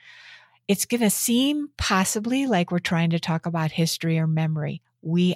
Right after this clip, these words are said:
are not talking about history or memory. This is not about your childhood. This is about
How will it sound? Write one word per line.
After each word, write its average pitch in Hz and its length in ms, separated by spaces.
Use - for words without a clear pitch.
are 147 200
not 160 560
talking 156 360
about 147 240
history 151 340
or 151 100
memory. 147 460
This 170 220
is 160 280
not 160 680
about 160 340
your 156 120
childhood. 156 760
This 185 260
is 202 180
about 175 720